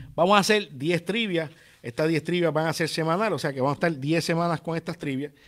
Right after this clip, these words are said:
Y la primera trivia comienza hoy viernes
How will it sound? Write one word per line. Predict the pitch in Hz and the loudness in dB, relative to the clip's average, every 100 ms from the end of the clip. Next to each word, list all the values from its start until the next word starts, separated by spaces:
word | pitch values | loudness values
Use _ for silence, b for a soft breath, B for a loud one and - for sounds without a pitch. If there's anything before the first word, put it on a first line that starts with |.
| b b b b _ | b b b b _
Y | 254 240 226 - _ _ | 4 4 2 -6 _ _
la | 147 156 165 | -4 2 4
primera | 156 160 190 220 | 4 2 4 4
trivia | 208 240 214 185 160 | 4 2 4 4 2
comienza | - 143 160 196 - 190 - _ | 0 2 4 2 2 2 0 _
hoy | 180 202 202 | 0 0 -2
viernes | 160 156 180 190 139 131 143 - | -6 0 4 4 4 2 0 -8